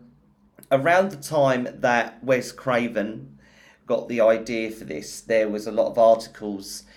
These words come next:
um, mostly in the L A Times, accounting, um,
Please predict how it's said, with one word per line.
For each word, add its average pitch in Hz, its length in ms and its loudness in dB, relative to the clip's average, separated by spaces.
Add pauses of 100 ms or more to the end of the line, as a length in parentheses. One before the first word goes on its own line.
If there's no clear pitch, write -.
(460)
um, 104 600 -2 (320)
mostly 202 380 -2
in 165 80 -6
the 135 160 -2
L 117 120 2
A 107 160 0
Times, 101 680 -4 (1300)
accounting, 143 1040 -2
um, 120 760 0